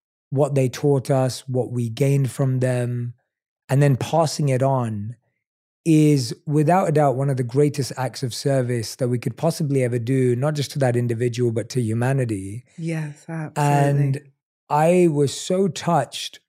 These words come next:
Speaker 1: not only by you sharing this with me earlier when the writing process was happening,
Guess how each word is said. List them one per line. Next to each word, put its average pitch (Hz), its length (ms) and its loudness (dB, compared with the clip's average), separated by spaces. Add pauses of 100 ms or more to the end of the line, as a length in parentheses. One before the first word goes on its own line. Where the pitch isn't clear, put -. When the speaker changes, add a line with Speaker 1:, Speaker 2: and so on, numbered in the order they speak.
Speaker 1:
not 156 280 0
only 156 640 4
by 135 160 0
you 135 160 2
sharing 143 320 4
this 131 180 0
with 135 80 -2
me 131 240 2
earlier 135 480 4
when 127 420 0
the 127 100 2
writing 135 400 4
process 120 360 -2
was 113 120 -6
happening, 117 640 -4